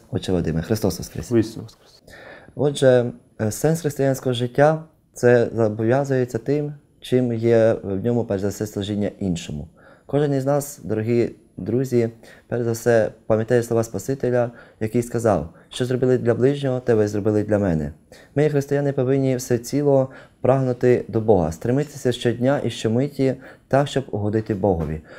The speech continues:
Speaker 1: Адже Священне Писання нам пише: «Без віри не можна угодити Богу. Віра без діл є мертва».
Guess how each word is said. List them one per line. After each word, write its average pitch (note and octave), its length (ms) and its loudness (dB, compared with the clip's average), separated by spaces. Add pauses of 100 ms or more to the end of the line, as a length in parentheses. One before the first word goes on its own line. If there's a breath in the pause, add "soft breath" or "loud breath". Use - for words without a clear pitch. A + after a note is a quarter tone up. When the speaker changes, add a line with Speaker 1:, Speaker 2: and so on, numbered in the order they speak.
(120)
Speaker 1:
Адже A#2 560 4
Священне B2 440 -2
Писання C3 340 -4
нам B2+ 140 -2
пише: A2+ 400 -2 (140)
«Без G#2+ 240 -4
віри D3 380 2 (760)
не F#2+ 140 2
можна G2 340 2
угодити F#2 400 -4
Богу. D#2 340 -2 (380 soft breath)
Віра C3+ 360 2
без G2 220 -2
діл G2+ 240 -2 (100)
є F#2+ 120 -2
мертва». E2 420 -4